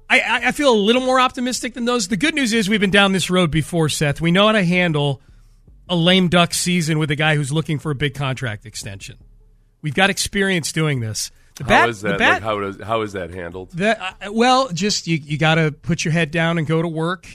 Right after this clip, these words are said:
Speaker 1: and, uh, and, and not worry about the fact
Speaker 2: Just
Speaker 1: that he
Speaker 2: not
Speaker 1: might
Speaker 2: think
Speaker 1: not be
Speaker 2: about
Speaker 1: with
Speaker 2: it.
Speaker 1: us anymore. Just
Speaker 2: Yeah,
Speaker 1: not think
Speaker 2: you
Speaker 1: about
Speaker 2: just
Speaker 1: it.
Speaker 2: don't, you don't think about it.
Speaker 1: Yeah.
Speaker 2: You just, uh, you enjoy this one last summer romance, I
Speaker 1: Right,
Speaker 2: suppose.
Speaker 1: right,
Speaker 2: Yeah,
Speaker 1: right.
Speaker 2: I, it, the thing about him, too, is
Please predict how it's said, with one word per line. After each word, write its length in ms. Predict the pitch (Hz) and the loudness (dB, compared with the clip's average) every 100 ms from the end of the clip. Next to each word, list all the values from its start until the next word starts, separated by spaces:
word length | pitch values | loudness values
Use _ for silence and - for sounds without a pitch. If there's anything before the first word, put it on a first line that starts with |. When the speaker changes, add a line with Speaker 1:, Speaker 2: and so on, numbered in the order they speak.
| - | -4
Speaker 1:
and, 300 | 151 143 143 | -2 0 0
uh, 320 | 139 139 147 | 0 0 -2
and, 300 | 139 131 131 | -4 -6 -6
and 160 | 147 135 | -4 -2
not 200 | 151 160 | -2 -2
worry 260 | 151 170 180 | -4 -2 -2
about 220 | 165 160 | -2 -4
the 60 | |
fact 260 | 170 165 160 | -6 -6 -4
Speaker 2:
Just 80 | 151 | -2
Speaker 1:
that 20 | |
he 40 | 160 | 2
Speaker 2:
not 80 | 139 | 2
Speaker 1:
might 60 | 180 | 2
Speaker 2:
think 60 | |
Speaker 1:
not 160 | 170 170 | 0 0
be 60 | |
Speaker 2:
about 100 | 175 | 0
Speaker 1:
with 100 | 180 | 2
Speaker 2:
it. 40 | 160 | 0
Speaker 1:
us 100 | 143 | -2
anymore. 320 | 147 135 131 | -2 -2 -4
Just 180 | 135 143 | -4 -2
Speaker 2:
Yeah, 140 | 156 | 2
Speaker 1:
not 140 | 131 107 | 2 2
think 120 | 101 | 0
Speaker 2:
you 60 | 127 | -4
Speaker 1:
about 60 | 120 | -4
Speaker 2:
just 80 | 107 | -4
Speaker 1:
it. 20 | |
Speaker 2:
don't, 160 | 113 - - | -6 -8 -10
you 100 | 131 | -4
don't 160 | 147 131 | -4 -2
think 200 | 147 104 | -6 -6
about 280 | 87 85 | -4 -4
it. 80 | 87 | -2
Speaker 1:
Yeah. 300 | 160 143 104 98 _ _ _ _ | 0 0 -4 -10 _ _ _ _
Speaker 2:
You 120 | - 107 | -20 -14
just, 240 | 110 - | -14 -8
uh, 40 | |
you 220 | 110 104 110 | -8 -6 -8
enjoy 320 | 104 110 107 | -8 -6 -6
this 180 | 101 104 | -8 -8
one 200 | 101 95 | -8 -6
last 240 | 95 - | -6 -8
summer 260 | 110 95 90 | -10 -10 -10
romance, 480 | 90 92 82 82 | -10 -12 -14 -12
I 60 | 143 | -6
Speaker 1:
Right, 260 | 151 147 127 | -2 0 -2
Speaker 2:
suppose. 240 | 85 85 _ - | -6 -16 _ -10
Speaker 1:
right, 280 | 139 131 117 | -6 -4 -2
Speaker 2:
Yeah, 680 | 127 123 120 113 113 110 107 | 0 2 4 2 2 0 -2
Speaker 1:
right. 160 | 107 - | -6 -6
Speaker 2:
I, 100 | 123 | -6
it, 440 | 127 135 - 135 | -6 -10 -12 -14
the 100 | 135 139 | -12 -6
thing 180 | 208 | -4
about 220 | 190 135 117 | 2 2 2
him, 160 | 117 | -4
too, 280 | 98 123 110 | -6 -4 0
is 280 | 101 92 | -2 -4